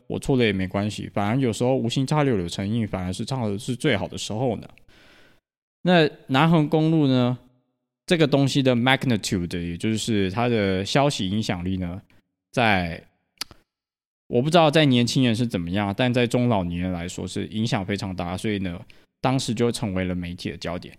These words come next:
那既然成为媒体的焦点呢，当然少不了我们的国家重要级的政要人士，就连我们的苏贞昌院长也都来了。其实苏院长哦，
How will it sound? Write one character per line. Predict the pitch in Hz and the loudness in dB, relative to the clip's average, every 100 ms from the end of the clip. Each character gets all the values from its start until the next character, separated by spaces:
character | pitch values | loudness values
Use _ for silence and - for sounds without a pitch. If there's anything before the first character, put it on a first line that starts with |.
| - - | -20 -2
那 | 156 | 0
既 | 165 175 | 4 4
然 | 143 | 4
成 | 135 135 | 4 2
为 | 135 | 2
媒 | 131 131 | 2 0
体 | 143 | 0
的 | 117 | 0
焦 | 107 120 | 0 0
点 | 117 95 | 0 -2
呢， | 87 85 - _ _ | -4 -8 -14 _ _
当 | 135 | 0
然 | 131 | 0
少 | 123 104 | 2 0
不 | 98 | 0
了 | 117 104 | 0 0
我 | 90 | -2
们 | 87 | -4
的 | 87 90 85 90 | -6 -6 -8 -12
国 | - 101 | -6 -4
家 | 110 107 | 0 0
重 | 107 123 | 0 0
要 | 110 107 | 0 -2
级 | 87 | -4
的 | 90 | -6
政 | - 98 | -4 -2
要 | 101 95 | -2 -2
人 | 87 - | -6 -10
士， | - 92 - _ _ _ _ _ - | -8 -8 -10 _ _ _ _ _ 2
就 | 196 | 6
连 | 170 | 6
我 | 143 | 6
们 | 120 | 2
的 | 117 123 | 2 0
苏 | - 143 | 0 0
贞 | 143 143 | 2 2
昌 | 139 143 135 135 131 - _ _ _ - | 2 2 2 2 0 -4 _ _ _ -2
院 | 131 107 | 0 0
长 | - 85 95 _ _ _ - | -4 -8 -16 _ _ _ -6
也 | 90 | -4
都 | 85 107 107 | 0 0 0
来 | 90 | -2
了。 | 65 - - _ _ _ _ | -8 -12 -20 _ _ _ _
其 | - | 4
实 | 151 160 160 | 6 6 4
苏 | - 156 | 4 4
院 | 165 147 | 4 4
长 | 127 95 | 2 -2
哦， | - - | -6 -12